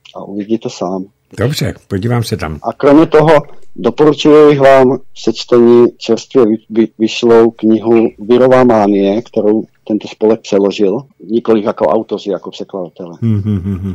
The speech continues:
Speaker 2: hmm.
Speaker 1: A je tam velmi, velmi mnoho velice zajímavého počtení, respektive jsou tam hlavně fakta tedy, jo. Nejsou to žádné úvahy nebo rozklady,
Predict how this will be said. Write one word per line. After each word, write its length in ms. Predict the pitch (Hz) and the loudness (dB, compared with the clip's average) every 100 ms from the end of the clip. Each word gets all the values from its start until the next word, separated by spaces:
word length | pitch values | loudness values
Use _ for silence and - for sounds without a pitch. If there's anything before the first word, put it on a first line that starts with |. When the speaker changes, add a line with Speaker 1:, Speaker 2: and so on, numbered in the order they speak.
| 85 | -12
Speaker 2:
hmm. 160 | 85 - - | -16 -18 -16
Speaker 1:
A 320 | 98 98 98 - _ _ _ - | -12 -10 -12 -16 _ _ _ -20
je 100 | 185 | -10
tam 240 | - 302 - 196 | -6 -6 -8 -8
velmi, 420 | 120 127 127 117 - _ 90 | 0 2 2 0 -2 _ -14
velmi 340 | 107 123 123 | -6 -4 -2
mnoho 380 | 113 104 95 104 | -2 -4 -8 -10
velice 440 | 80 101 107 - 101 | -10 -10 -10 -10 -10
zajímavého 580 | 101 101 98 98 98 | -8 -10 -8 -10 -10
počtení, 480 | 92 95 - 101 104 | -14 -18 -14 -8 -8
respektive 520 | 107 - - - 110 | -8 -12 -18 -12 -10
jsou 180 | 110 113 | -10 -10
tam 180 | 107 113 | -8 -8
hlavně 320 | 107 113 120 | -4 -4 -4
fakta 440 | 117 - 113 - 87 | -6 -10 -12 -12 -16
tedy, 340 | - 85 82 | -14 -14 -14
jo. 200 | 85 98 - _ _ _ _ _ _ - - _ - | -12 -14 -18 _ _ _ _ _ _ -20 -20 _ -12
Nejsou 280 | 95 - | -10 -8
to 160 | 101 113 | -8 -8
žádné 420 | 110 107 110 104 | -4 -2 0 -4
úvahy 480 | - 104 107 101 113 | -6 -6 -6 -6 -6
nebo 220 | 107 101 | -4 -4
rozklady, 640 | 87 - - 101 101 110 | -6 -8 -6 -4 -4 -6